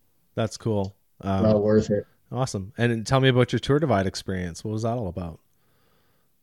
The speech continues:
Speaker 2: Oh, wicked too. Um, yeah, it was, uh, I did, uh, so I did it on my fat boy fat bike, but a set of twenty-niners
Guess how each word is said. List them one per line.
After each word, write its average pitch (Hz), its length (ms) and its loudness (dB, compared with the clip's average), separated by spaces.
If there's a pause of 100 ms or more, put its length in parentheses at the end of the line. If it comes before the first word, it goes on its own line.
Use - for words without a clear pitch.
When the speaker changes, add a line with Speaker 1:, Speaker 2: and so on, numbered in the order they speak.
(160)
Speaker 2:
Oh, 127 260 6
wicked 127 360 8
too. 127 400 8
Um, 107 520 2 (540)
yeah, 123 300 6
it 87 60 -2
was, 107 280 2
uh, 110 300 2 (1040)
I 117 120 0
did, 127 420 6
uh, 113 580 2
so 127 160 2
I 120 60 4
did 135 180 8
it 127 100 8
on 117 220 2
my 107 180 0
fat 131 640 -2
boy 123 360 4
fat 120 360 -2
bike, 107 300 0
but 110 120 -2
a 110 60 0
set 117 220 0
of 107 80 4
twenty-niners 120 920 4